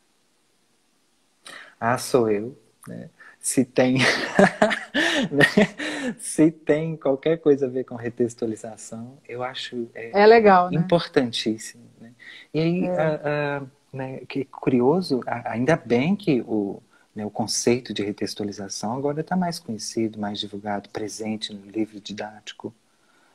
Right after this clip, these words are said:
Speaker 1: né?
Speaker 2: É.
Speaker 1: Opa, eu vou devagar agora, né?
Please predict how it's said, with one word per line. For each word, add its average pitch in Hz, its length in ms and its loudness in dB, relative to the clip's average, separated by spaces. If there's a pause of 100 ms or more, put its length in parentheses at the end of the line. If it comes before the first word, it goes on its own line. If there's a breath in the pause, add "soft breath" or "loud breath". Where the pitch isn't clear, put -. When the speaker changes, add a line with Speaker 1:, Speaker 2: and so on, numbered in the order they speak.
(160)
Speaker 1:
né? 180 360 -2
Speaker 2:
É. 170 100 -10
Speaker 1:
Opa, 101 380 -4
eu 104 40 -8
vou 107 140 2
devagar 120 420 2
agora, 113 380 2
né? 135 180 0